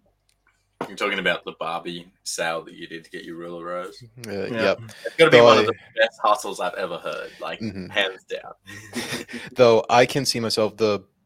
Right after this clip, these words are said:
Speaker 2: biggest things that, that will be the craziest thing I'll ever buy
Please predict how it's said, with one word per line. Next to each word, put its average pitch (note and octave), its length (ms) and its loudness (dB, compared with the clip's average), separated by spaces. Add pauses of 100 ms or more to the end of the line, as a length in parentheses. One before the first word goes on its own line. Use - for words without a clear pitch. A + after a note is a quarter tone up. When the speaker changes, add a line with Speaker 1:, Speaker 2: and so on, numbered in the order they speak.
(120)
Speaker 2:
biggest C3 560 0
things G#2 420 -2
that, F#2+ 200 -4 (220)
that G#2+ 220 -2
will A2+ 220 -2
be A#2 100 -2
the A2 80 -2
craziest G2+ 400 -6
thing G2+ 140 -6
I'll F#2+ 120 -6
ever G2 140 -8
buy G2 380 -2